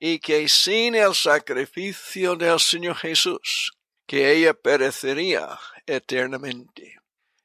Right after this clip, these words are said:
Ella pensaría en los dos sacrificios todos los días de su vida,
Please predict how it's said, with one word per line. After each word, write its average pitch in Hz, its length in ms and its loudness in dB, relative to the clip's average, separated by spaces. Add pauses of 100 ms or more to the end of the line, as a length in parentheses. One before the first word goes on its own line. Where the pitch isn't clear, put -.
Ella 180 280 6
pensaría 175 840 4
en 170 160 0
los 156 240 2
dos 170 280 4
sacrificios 151 1120 -2
todos 165 440 2
los 143 240 -2
días 151 300 -2
de 139 140 -10
su 143 220 -8
vida, 143 420 -14